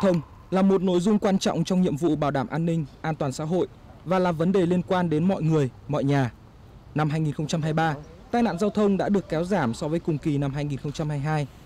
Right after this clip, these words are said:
về số vụ và số người chết. Trong tám tháng đầu năm hai nghìn không trăm hai mươi tư, tai nạn giao thông tiếp tục giảm so với cùng kỳ năm hai nghìn không trăm hai mươi ba. Ùn tắc giao thông được kiểm soát tốt và giảm trên sáu mươi lăm phần trăm. Số vụ tai nạn giao thông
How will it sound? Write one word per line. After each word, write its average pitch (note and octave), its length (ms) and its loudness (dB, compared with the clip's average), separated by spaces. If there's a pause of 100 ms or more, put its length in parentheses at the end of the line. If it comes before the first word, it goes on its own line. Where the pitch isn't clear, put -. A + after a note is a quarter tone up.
(160)
về D#3+ 100 2
số E3+ 200 0
vụ G3+ 200 2 (280)
và C#3 100 0
số D3+ 140 -4
người E3 140 -2
chết. - 220 -2 (560)
Trong F#3 160 0
tám F3 240 -2
tháng E3 160 -4
đầu F#3 120 2
năm D#3 160 -2
hai D#3 120 -4
nghìn D3 120 -4
không D3 120 -8
trăm D#3+ 140 -6
hai D#3 180 -4
mươi F3 80 2
tư, E3 100 4 (360)
tai A3+ 120 2
nạn G3 160 0
giao G3 120 0
thông F#3+ 220 0
tiếp A#3+ 200 -2
tục E3 140 -2
giảm D3 340 0
so D3+ 160 -6
với D3 120 -2
cùng D3 200 -4
kỳ C#3 200 -2
năm C#3 120 -4
hai C#3 120 -6
nghìn C3+ 120 -4
không C#3+ 140 -8
trăm C#3 160 -8
hai C#3+ 80 -6
mươi C#3 60 -4
ba. D3 220 0 (480)
Ùn D#3 120 0
tắc A3+ 160 0
giao G#3+ 140 0
thông G3 220 0 (260)
được D3 140 -4
kiểm A2+ 140 -4
soát F#3+ 200 -4
tốt A3 180 2 (160)
và D3 120 -2
giảm C3 240 -2
trên E3 200 -2
sáu C#3+ 160 -4
mươi E3+ 100 0
lăm D#3 140 -2
phần C3 120 -4
trăm. D#3 200 -2 (600)
Số E3 120 0
vụ G3 140 2
tai F3+ 140 0
nạn C#3+ 160 -2
giao F3 120 0
thông F3 240 2